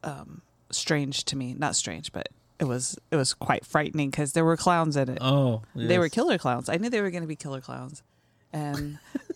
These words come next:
Speaker 2: <laughs>
Speaker 1: but I told Saul, "That's okay. I can just shoot 'em," which I did.
Speaker 2: Mm.
Speaker 1: It didn't do any good, but I did. Adult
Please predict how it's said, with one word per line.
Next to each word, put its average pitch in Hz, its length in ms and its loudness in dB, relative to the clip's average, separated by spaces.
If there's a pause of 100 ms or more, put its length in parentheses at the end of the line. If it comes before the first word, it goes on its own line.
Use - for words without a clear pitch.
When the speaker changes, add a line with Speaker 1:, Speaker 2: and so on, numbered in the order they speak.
Speaker 2:
<laughs> - 400 -8
Speaker 1:
but 202 100 2
I 175 120 4
told 165 200 0
Saul, 160 160 2
"That's 151 180 0
okay. 139 380 -4
I 131 80 -8
can 135 160 -10
just 131 180 -8
shoot 135 220 -6
'em," 117 180 -14 (640)
which - 160 -2
I 143 60 -4
did. 220 420 0
Speaker 2:
Mm. 165 200 -2
Speaker 1:
It 170 80 4
didn't 214 180 4
do 185 80 6
any 143 160 4
good, 160 260 2
but 131 140 0
I 131 120 2
did. - 240 -2 (420)
Adult 147 680 0